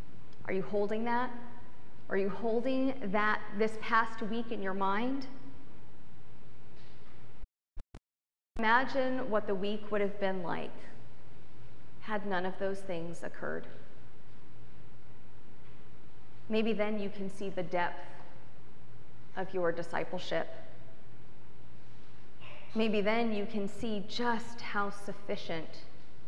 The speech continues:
your faith is. 'Cause I don't know about you, but had I not done those things,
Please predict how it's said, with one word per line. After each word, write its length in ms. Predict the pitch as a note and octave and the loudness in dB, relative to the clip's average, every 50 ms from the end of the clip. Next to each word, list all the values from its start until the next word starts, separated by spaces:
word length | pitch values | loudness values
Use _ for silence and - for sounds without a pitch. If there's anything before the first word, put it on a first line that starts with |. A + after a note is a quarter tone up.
| - - - - - - - - - | -2 -2 -2 -2 -2 -2 -2 0 0
your 220 | - G3 G3 G#3 | 0 2 2 2
faith 380 | G#3+ G3 G3 F#3+ F3 F3+ F#3 F#3 - - - - | 2 0 0 0 0 0 0 0 0 0 0 0
is. 560 | F#3+ F#3 F3 F3 - F#3+ - - - - - - - - - - - - _ _ _ _ - - - - - _ _ _ _ _ _ - - - - - - - - - - - - - - - - - - - - - - - - - - - - | 0 0 0 0 0 0 0 0 0 0 0 0 0 0 0 -2 -4 -4 _ _ _ _ -12 -12 -12 -12 -14 _ _ _ _ _ _ -4 -2 0 0 0 0 0 0 0 0 0 0 0 0 0 0 0 0 0 0 0 0 0 0 0 0 -2 -2
'Cause 160 | - - G3+ | 0 0 2
I 120 | G#3 G3 G3 | 2 2 4
don't 160 | G#3 G#3+ G3+ | 2 2 2
know 120 | G3+ G#3 | 0 0
about 260 | G3+ F#3+ F#3 F3 - - | 2 2 2 2 2 0
you, 400 | G#3 B3+ C4 G#3+ E3+ D#3 F3 - - - - - - - - - - - - - - - - - - - - - - - - - - | 0 2 2 2 2 2 0 0 0 0 0 0 0 -2 -2 -2 -2 -2 -2 -2 -2 -2 -2 -2 -2 -2 -2 -2 -2 -2 -2 -2 0
but 120 | - F3 E3+ | 0 0 0
had 200 | - G#3+ G#3 G#3 | 0 2 2 2
I 180 | G3 G3+ G#3+ | 2 2 2
not 340 | G#3+ G#3 G3 G#3 G3+ - - | 2 2 2 0 0 0 0
done 240 | G#3+ F#3+ F#3+ F#3+ F3+ | 0 0 0 0 0
those 260 | F#3 F3+ F#3 G3+ A3+ | 0 0 0 0 0
things, 720 | - - - C#4+ C#4+ D4 D4 D4 D4+ D4 - - - - - | 0 0 0 0 0 0 0 0 0 0 0 0 0 0 0